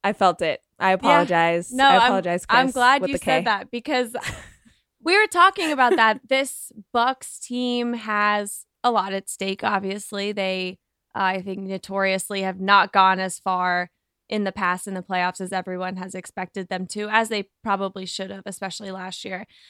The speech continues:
Speaker 2: But especially for Chris Middleton and Jrue Holiday, this isn't just a playoffs thing. This is a season-long thing. This is a career-long thing. So
Speaker 1: Yeah.
Speaker 2: many people, it seems like with the two of them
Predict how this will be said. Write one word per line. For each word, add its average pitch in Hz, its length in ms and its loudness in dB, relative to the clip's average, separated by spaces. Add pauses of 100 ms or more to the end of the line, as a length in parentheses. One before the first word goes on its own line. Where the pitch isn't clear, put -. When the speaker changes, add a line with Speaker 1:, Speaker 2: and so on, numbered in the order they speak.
(300)
Speaker 2:
But 226 300 6 (140)
especially 320 600 0
for 254 140 -6
Chris 247 240 -6
Middleton 220 440 -6
and 208 120 -6
Jrue 208 140 -8
Holiday, 202 380 -2
this 240 200 -4
isn't 294 220 -4
just 262 180 -8
a 220 80 -4
playoffs 220 460 -6
thing. 330 200 -6
This 247 140 -8
is 214 120 -8
a 196 80 -6
season-long 214 600 -6
thing. 220 180 -4
This 202 180 -8
is 202 120 -12
a 185 60 -8
career-long 196 680 -6
thing. 185 280 -10 (440)
So 294 260 4
Speaker 1:
Yeah. 285 60 2
Speaker 2:
many 254 240 0
people, 196 680 -6 (200)
it 208 160 -8
seems 233 240 -4
like 214 140 -2
with 202 120 -8
the 202 80 -10
two 202 280 -6
of 190 140 -6
them 175 420 -6